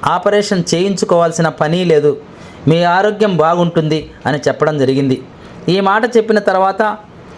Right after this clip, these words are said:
కొన్ని రోజులకు అమ్మవారికి అభిషేకం అయిన తర్వాత ఓబయ్య దంపతుల గోత్రనామాలు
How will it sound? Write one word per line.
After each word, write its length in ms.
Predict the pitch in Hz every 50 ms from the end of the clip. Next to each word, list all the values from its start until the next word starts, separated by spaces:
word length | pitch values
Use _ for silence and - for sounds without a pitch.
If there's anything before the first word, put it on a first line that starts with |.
| - - - - -
కొన్ని 220 | - 196 202 208 202
రోజులకు 600 | 196 202 220 220 220 214 202 208 208 196 143 - - - - - - - - - - -
అమ్మవారికి 720 | 160 190 208 220 226 226 220 214 208 208 214 196 170 - - - - - - - - - - - - - - - - - -
అభిషేకం 580 | 160 175 196 214 - 247 226 226 - 202 185 - - -
అయిన 240 | 170 180 196 196 180
తర్వాత 540 | 190 180 180 180 180 180 180 196 190 190 - - - - -
ఓబయ్య 360 | 135 170 190 190 208 208 202
దంపతుల 460 | 180 156 165 165 170 165 170 170 160 160
గోత్రనామాలు 920 | 135 131 170 196 202 - 214 202 196 175 180 180 185 185 190 190 175 131